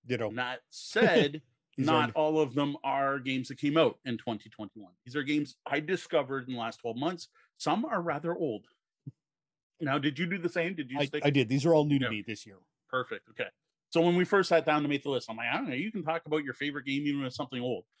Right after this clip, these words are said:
Speaker 2: And I do have one I wanna talk about, but I'm gonna save that for an honorable mention. So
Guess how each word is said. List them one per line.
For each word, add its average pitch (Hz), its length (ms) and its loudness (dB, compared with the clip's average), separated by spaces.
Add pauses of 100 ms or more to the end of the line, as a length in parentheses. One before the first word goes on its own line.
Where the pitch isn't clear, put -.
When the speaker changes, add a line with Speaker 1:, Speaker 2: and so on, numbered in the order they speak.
(140)
Speaker 2:
And 151 80 4
I - 20 4
do 185 160 4
have 185 160 6
one 139 160 2
I 107 60 -4
wanna 131 200 -2
talk 127 240 -2
about, 107 220 -8
but 107 80 -12
I'm 110 60 -6
gonna 120 100 -6
save 117 240 -8
that 113 180 -2
for 113 80 -8
an 107 100 -4
honorable 104 360 -10
mention. 92 180 -20 (1120)
So 160 220 6